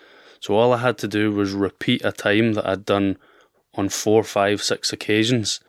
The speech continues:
But I just, as I say, I, I, I wasn't healthy, but I, I kinda felt like I needed, I needed that, you know, harsh defeat in order to, to give me, um,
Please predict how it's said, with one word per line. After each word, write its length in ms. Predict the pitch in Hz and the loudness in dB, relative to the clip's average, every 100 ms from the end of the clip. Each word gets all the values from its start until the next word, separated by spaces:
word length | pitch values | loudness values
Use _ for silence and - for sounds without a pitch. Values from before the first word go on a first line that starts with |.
| - | 0
But 100 | 110 | 2
I 100 | 110 | 2
just, 300 | 123 117 - | 2 0 0
as 200 | 117 117 | 0 2
I 60 | |
say, 220 | 107 104 101 | 2 2 2
I, 100 | 110 | 2
I, 180 | 113 120 | 2 2
I 60 | 107 | 2
wasn't 360 | 110 120 120 95 | 4 2 2 0
healthy, 380 | 104 110 - | 2 2 2
but 200 | 113 107 | 0 0
I, 180 | 107 117 - | 0 -2 -4
I 120 | 110 | -8
kinda 320 | - - 120 | -6 -2 -2
felt 340 | 104 - 110 110 | -2 0 2 0
like 180 | 101 104 | -4 -2
I 80 | |
needed, 540 | 101 104 104 113 101 - - - _ _ - | 0 0 2 0 -2 -8 -16 -18 _ _ -4
I 60 | |
needed 400 | 104 107 110 117 110 | 0 2 2 0 2
that, 300 | 110 104 - _ _ _ _ | 2 0 -6 _ _ _ _
you 160 | - 107 | -8 -4
know, 140 | 101 | -2
harsh 440 | 87 - 104 107 - | -4 0 2 2 -2
defeat 480 | 110 - - 117 - _ - | -6 -4 -2 -2 -4 _ -6
in 120 | 104 | -2
order 300 | 101 104 104 | 0 0 -2
to, 420 | - - 101 95 - | -6 -2 0 0 -4
to 160 | - 98 | -8 -4
give 280 | 101 101 | -2 0
me, 320 | 107 107 98 - _ - - - _ | 2 2 0 -4 _ -20 -20 -20 _
um, 600 | 101 95 95 95 95 92 | -4 0 2 2 0 -4